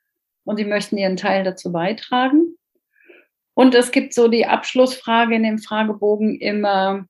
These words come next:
die da heißt, „Was würdet ihr den Kindern noch mit auf den Weg geben?“ So, das ist die eine Seite der Vorbereitung. Und die andere Seite der Vorbereitung, die sehr viel wichtiger ist,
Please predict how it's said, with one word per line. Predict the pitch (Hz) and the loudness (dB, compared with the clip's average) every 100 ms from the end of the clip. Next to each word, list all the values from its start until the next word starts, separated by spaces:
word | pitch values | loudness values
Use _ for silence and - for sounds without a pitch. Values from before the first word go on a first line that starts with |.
| _ - | _ -2
die | |
da | 202 190 | 0 0
heißt, | 190 190 190 _ _ - | 0 0 -2 _ _ -2
„Was | 208 214 | 0 0
würdet | 233 226 226 | 0 0 0
ihr | 214 | 0
den | 202 196 | -2 -2
Kindern | 226 220 208 | 2 2 2
noch | 196 190 | -4 -8
mit | 190 | -8
auf | 165 - | -8 -6
den | 185 170 | -6 -4
Weg | 196 185 | -4 -6
geben?“ | - - - 165 _ _ _ _ - | -6 -8 -8 -18 _ _ _ _ -14
So, | 180 | -8
das | 196 214 | -8 -4
ist | 247 - | -6 -4
die | 180 - _ - | -8 -8 _ -2
eine | 190 220 277 294 | 2 6 8 8
Seite | 277 277 277 | 6 4 2
der | 277 277 | 0 0
Vorbereitung. | - 262 262 254 233 220 226 233 220 | 0 0 0 0 0 0 0 -4 -4
Und | 190 180 | -4 -4
die | - | -4
andere | 190 226 262 247 | 0 4 4 2
Seite | 226 214 214 214 | 2 4 2 2
der | 214 214 | -2 -2
Vorbereitung, | - 208 202 190 196 190 196 185 | 0 0 2 2 2 2 -2 -6
die | 190 160 - | -4 -6 -2
sehr | 175 190 | 0 2
viel | 185 170 | 0 -2
wichtiger | 220 233 254 233 233 | -2 -2 0 2 2
ist, | 220 226 - | 2 -2 -6